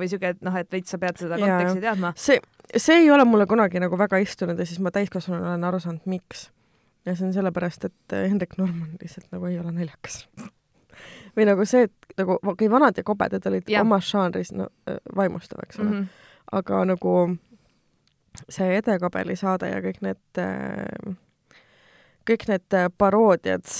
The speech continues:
Speaker 2: on lihtsalt, see on
Speaker 1: Seal oli
Speaker 2: mm.
Speaker 1: minu meelest, kui ma mäletan
Speaker 2: Need on,
Speaker 1: õigesti.
Speaker 2: need on nii seksistlikud ja need on kuidagi
Speaker 1: Jaa.
Speaker 2: nagu, aga meeste suunas need ei ole seksistlikud, selles mõttes, et nagu, noh.
Speaker 1: Ma lihtsalt, äh, mulle, mulle,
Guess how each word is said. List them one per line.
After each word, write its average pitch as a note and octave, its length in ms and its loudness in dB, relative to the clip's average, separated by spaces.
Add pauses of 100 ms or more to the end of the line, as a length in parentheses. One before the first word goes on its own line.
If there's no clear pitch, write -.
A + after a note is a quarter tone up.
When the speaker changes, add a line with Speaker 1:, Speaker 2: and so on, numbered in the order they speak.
(340)
Speaker 2:
on F#3+ 240 0
lihtsalt, G3 480 -8
see - 200 -6
on F#3 140 -2 (880)
Speaker 1:
Seal C#4 220 -2
oli D4+ 180 -6
Speaker 2:
mm. F#3 400 -6
Speaker 1:
minu C#4+ 160 0
meelest, G#3+ 280 -4 (200)
kui C4 220 0
ma G3 100 -2
mäletan F3 240 -4
Speaker 2:
Need B3+ 60 4
on, A#3+ 80 2
Speaker 1:
õigesti. G#3 160 -2
Speaker 2:
need A3 160 2
on A3+ 120 2
nii C4+ 160 2
seksistlikud - 800 -8
ja F#3+ 60 -6
need F#3 180 -4
on F#3 80 -6
kuidagi F#3+ 380 -6
Speaker 1:
Jaa. F#3 80 -2
Speaker 2:
nagu, F#3 320 2 (580)
aga G3+ 160 0
meeste A#3 320 2
suunas F3+ 320 -4
need F#3 140 -8
ei A#3 80 0
ole G#3+ 160 -4
seksistlikud, - 760 -16
selles F3+ 220 -14
mõttes, - 260 -14
et - 60 -14
nagu, F#3 240 -8 (360)
noh. F#3 140 -12 (540)
Speaker 1:
Ma C#4+ 160 0
lihtsalt, D4+ 320 -2
äh, G3+ 340 -2 (800)
mulle, A#3+ 240 0
mulle, B3 340 0